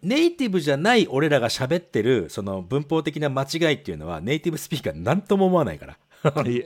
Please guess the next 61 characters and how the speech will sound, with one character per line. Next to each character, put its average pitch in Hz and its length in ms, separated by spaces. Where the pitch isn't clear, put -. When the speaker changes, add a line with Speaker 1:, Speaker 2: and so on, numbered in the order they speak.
Speaker 2:
yeah, 240 440
yeah. 156 360
Speaker 1:
ね。 107 80
Speaker 2:
So 123 280
it's 120 180
a 127 40
good 131 260
reason 127 480
to, 110 280
to 143 140
not 247 260
worry 143 380
too 143 300
much - 400
about 98 320
little 95 260
mistakes 90 600
like - 180
that. - 160
Speaker 1:
そ - 160
う、 - 40
Speaker 2:
Yeah. - 100
Speaker 1:
ネ 147 80
イ - 40
テ 233 100
ィ - 20
ブ 247 80
ス - 120
ピ 277 160
ー 285 120
カ 262 100
ー 226 60
と 196 100
か 156 120
っ - 20
て 208 60
い - 20
う 330 40
の - 60
は 185 60
Speaker 2:
You 180 60
don't 196 40
have 180 160
to 180 60
be 131 140
Speaker 1:
多 - 100
分、 110 140
Speaker 2:
perfect, - 360
you 131 60
know? 151 180
Speaker 1:
そ 226 140
う - 20
そ 208 100
う - 40
そ 151 60
う - 40
そ 104 60
う。 - 40
あ 185 100
の、 180 80
な-、 220 140